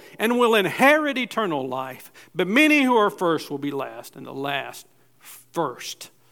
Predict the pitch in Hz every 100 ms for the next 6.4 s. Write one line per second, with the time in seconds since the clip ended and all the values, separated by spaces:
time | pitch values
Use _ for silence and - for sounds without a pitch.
0 | _ _ _ _ _ _ - 147 202 180
1 | 185 185 - 190 180 170 147 - 170 175
2 | 156 135 131 _ _ - 156 151 - 160
3 | - 185 190 185 165 165 143 143 139 139
4 | 135 127 - _ _ _ _ 127 - 156
5 | 156 151 139 139 139 135 135 127 127 123
6 | 127 - 135 -